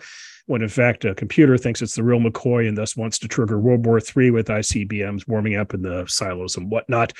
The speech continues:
As Jackie mentioned, it stars a very young Matthew Broderick. Maybe if they do a sequel, Jackie, they can, uh, he comes back to town and brings, uh, Carrie Bradshaw with him because in real life he's married to Sarah Jessica Parker.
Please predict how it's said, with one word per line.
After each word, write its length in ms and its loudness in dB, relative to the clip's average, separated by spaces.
As 60 -18
Jackie 300 4
mentioned, 340 2
it 80 0
stars 420 0
a 140 -4
very 300 2
young 240 -2
Matthew 360 -8
Broderick. 460 2
Maybe 200 2
if 60 -2
they 80 -4
do 140 -2
a 60 -2
sequel, 380 2
Jackie, 420 -4
they 120 -6
can, 280 -4
uh, 180 -2
he 100 2
comes 200 -2
back 200 -2
to 80 -10
town 240 -2
and 100 -4
brings, 320 0
uh, 220 -2
Carrie 300 2
Bradshaw 500 2
with 180 -2
him 100 0
because 280 -2
in 80 -12
real 180 -4
life 160 -4
he's 220 -8
married 240 -6
to 160 -10
Sarah 260 -2
Jessica 340 -8
Parker. 460 6